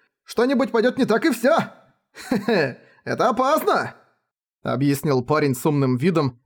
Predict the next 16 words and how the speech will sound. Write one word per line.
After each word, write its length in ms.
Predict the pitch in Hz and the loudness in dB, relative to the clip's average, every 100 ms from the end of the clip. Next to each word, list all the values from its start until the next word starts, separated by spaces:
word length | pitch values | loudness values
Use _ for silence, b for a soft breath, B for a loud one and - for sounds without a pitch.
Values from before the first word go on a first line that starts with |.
| _ | _
стараясь 460 | - - 147 139 135 | -20 -4 2 2 0
произвести 540 | - 147 131 135 - | 0 -2 0 -4 -4
впечатление 560 | 139 135 - 160 147 139 | -6 -6 -6 -2 0 0
после 320 | 139 131 143 | -2 -6 -4
того, 460 | 143 135 160 156 - _ _ _ | 0 2 2 0 -4 _ _ _
как 180 | 220 233 | -2 0
заметил, 460 | 254 226 240 254 | 2 2 2 -2
что 200 | 247 240 | 0 -2
все 220 | 226 - 240 | -2 -2 -2
взгляды 400 | 160 147 196 247 | 0 0 0 0
сейчас 400 | 247 185 196 247 | -2 -2 -2 -2
устремлены 560 | 233 247 247 160 147 | -2 2 2 4 2
именно 400 | 240 147 147 160 | 0 0 2 2
в 40 | 165 | 2
его 260 | 226 139 | 2 2
сторону. 540 | 123 - 147 120 120 | 0 0 0 0 -4